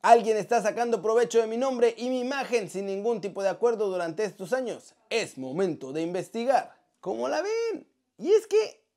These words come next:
pues es verdad. En teoría tienen las licencias de los equipos y los jugadores, pero, pues de verdad, nadie sabemos de dónde o cómo sacan los permisos. ¿Creen que Zlatan terminará saliendo del fifa por todo esto? ¿O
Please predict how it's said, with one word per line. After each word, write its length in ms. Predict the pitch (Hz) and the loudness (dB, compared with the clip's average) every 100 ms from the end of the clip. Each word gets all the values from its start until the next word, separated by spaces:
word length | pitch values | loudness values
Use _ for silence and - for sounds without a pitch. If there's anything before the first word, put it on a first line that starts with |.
| _ _ _ _ | _ _ _ _
pues 260 | 131 - | -18 -6
es 160 | 311 277 | -6 -4
verdad. 540 | 175 156 277 339 196 - _ _ | -4 0 4 4 0 -6 _ _
En 100 | 143 | -2
teoría 340 | 190 247 330 | 4 4 4
tienen 260 | 226 269 254 | 0 0 4
las 100 | 208 | 4
licencias 440 | 180 165 202 208 | 2 0 0 0
de 120 | 180 147 | -2 -4
los 160 | 135 | -6
equipos 420 | 127 - 165 156 | -12 -14 -10 -10
y 60 | 160 | -8
los 160 | 160 160 | -8 -6
jugadores, 480 | 165 185 247 175 - | -4 2 2 2 -4
pero, 300 | 131 113 - _ _ _ _ _ | -14 -14 -18 _ _ _ _ _
pues 160 | 143 123 | -12 -2
de 80 | 160 | 2
verdad, 360 | 175 254 294 - _ _ _ _ - | 2 2 -2 -6 _ _ _ _ -8
nadie 440 | 175 277 320 302 | -2 2 2 2
sabemos 560 | 226 190 202 233 240 180 | 0 2 4 4 2 2
de 120 | 202 | 6
dónde 320 | 220 226 240 | 6 6 4
o 100 | 226 | 4
cómo 260 | 180 196 190 | 2 -4 -4
sacan 340 | 147 - 139 | -8 -12 -12
los 120 | 147 | -8
permisos. 520 | 214 262 359 240 - _ _ _ | -4 -2 0 -2 -4 _ _ _
¿Creen 260 | - 269 359 | 0 2 2
que 120 | 294 | 2
Zlatan 500 | 220 285 285 254 190 _ _ _ _ - | 2 2 0 -2 -6 _ _ _ _ -12
terminará 480 | 127 127 123 160 190 | -10 -10 -6 -2 -2
saliendo 340 | 185 185 185 | -2 -2 -2
del 120 | 165 | -4
fifa 260 | 156 175 160 | -4 -6 -6
por 160 | 143 | -6
todo 260 | 151 180 208 | -6 -4 0
esto? 360 | 233 - 247 - | 0 0 -2 8
¿O 340 | 277 320 320 | 12 12 10